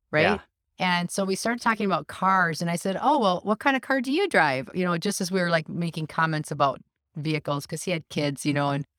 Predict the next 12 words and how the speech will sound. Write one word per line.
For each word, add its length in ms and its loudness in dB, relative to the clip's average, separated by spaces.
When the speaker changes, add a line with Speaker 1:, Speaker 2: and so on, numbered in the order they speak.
Speaker 2:
Mm-hmm. 200 2
Speaker 1:
and, 280 -2
um, 260 -2
and 140 0
he 120 0
said, 420 -2
"Sticky." 520 -2
Speaker 2:
What? 240 6
<laughs> 280 -4
A 140 0
sticky 420 0
car? 400 6